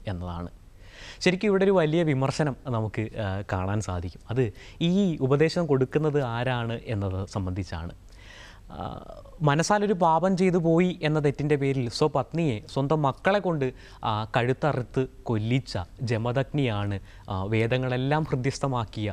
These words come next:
ഏ, ദേവരാലും ആരാധിക്കപ്പെടുന്ന അദ്ദേഹമാണ് ഈ ഉപദേശം നൽകുന്നത് എന്നതിൽ വളരെ സമർത്ഥമായി കവയത്രി ആ വിമർശനം കലർത്തിയിരിക്കുന്നു. കാർത്തവീരൻ്റെ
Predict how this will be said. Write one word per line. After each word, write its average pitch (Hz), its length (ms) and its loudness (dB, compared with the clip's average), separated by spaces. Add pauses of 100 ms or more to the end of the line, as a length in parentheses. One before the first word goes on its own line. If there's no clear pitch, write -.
(220)
ഏ, - 20 0 (300)
ദേവരാലും 135 500 2 (420)
ആരാധിക്കപ്പെടുന്ന 147 720 2 (220)
അദ്ദേഹമാണ് 123 680 2 (680)
ഈ - 20 2 (220)
ഉപദേശം 127 420 -2
നൽകുന്നത് 110 500 -4 (380)
എന്നതിൽ 110 320 -2 (560)
വളരെ 113 380 0 (180)
സമർത്ഥമായി 107 720 -2 (320)
കവയത്രി 104 460 -2 (200)
ആ - 20 -8 (480)
വിമർശനം 107 480 -2 (220)
കലർത്തിയിരിക്കുന്നു. 90 600 -6 (540)
കാർത്തവീരൻ്റെ 185 580 2